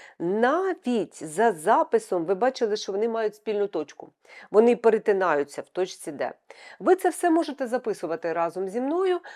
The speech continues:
писати, от коли ви учень десятого класу, вам потрібно ще це й обґрунтовувати. Ви можете записувати таким чином: «Б Д перетинає Д С один в точці Д». Це я записала коротко, те, що сказала. Але я для Н М Т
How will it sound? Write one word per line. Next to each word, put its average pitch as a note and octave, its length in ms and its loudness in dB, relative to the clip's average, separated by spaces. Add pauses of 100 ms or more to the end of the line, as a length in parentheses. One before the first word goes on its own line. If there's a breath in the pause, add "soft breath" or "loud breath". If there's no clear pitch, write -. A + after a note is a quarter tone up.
(120)
писати, A#3+ 640 0
от - 160 -4
коли G#3+ 200 0
ви F#3 120 -2
учень G3 320 -6
десятого F#3 420 -8
класу, F4 280 -2
вам G#3 180 -2
потрібно A#3 380 -6
ще A3+ 160 -8
це A3+ 200 -4
й - 140 -6
обґрунтовувати. G3+ 1080 -2
Ви D3+ 120 -2
можете F3+ 260 -2
записувати G3 500 -2
таким A#3+ 320 -4
чином: F#3 440 2
«Б A3+ 280 4
Д B3+ 120 4
перетинає C4+ 760 0
Д B3+ 320 6
С C4 140 2
один C4 460 0
в C4+ 100 -10
точці A#3+ 580 -2
Д». E3 300 -2 (520 loud breath)
Це - 100 0
я F3+ 60 4
записала D#3 500 -2
коротко, D4 560 6
те, G#3 200 4
що C#4+ 160 -6
сказала. E3 600 -2 (500 loud breath)
Але D4+ 360 6 (100)
я C#4+ 500 2
для G#3+ 360 6
Н B3+ 140 4
М B3 160 0
Т D3 260 0